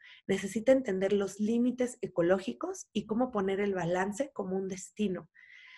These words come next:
Avancemos de acabar con la pobreza a compartir la prosperidad con todos y para todos. Nuestro dinero no necesita retornos. Lo que necesitamos todos es seguridad, libertad y trascendencia.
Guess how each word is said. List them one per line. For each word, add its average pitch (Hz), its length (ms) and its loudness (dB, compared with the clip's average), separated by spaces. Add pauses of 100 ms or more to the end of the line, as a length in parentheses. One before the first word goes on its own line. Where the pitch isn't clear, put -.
(160)
Avancemos 233 540 4
de 285 80 2
acabar 202 320 0
con 254 120 2
la 233 140 0
pobreza 208 540 2
a 190 180 -8
compartir 214 640 2
la 277 160 0
prosperidad 208 720 -2
con 208 340 -4
todos 247 480 2
y 208 120 -6
para 180 260 -6
todos. - 460 -2 (440)
Nuestro 214 360 2
dinero 226 520 4
no 233 220 2
necesita 214 560 -2
retornos. 185 640 -2 (240)
Lo 202 140 4
que 208 100 4
necesitamos 214 720 0
todos 262 440 0
es 170 180 -4
seguridad, 170 560 2 (100)
libertad 175 460 0
y 180 100 0
trascendencia. 160 800 -2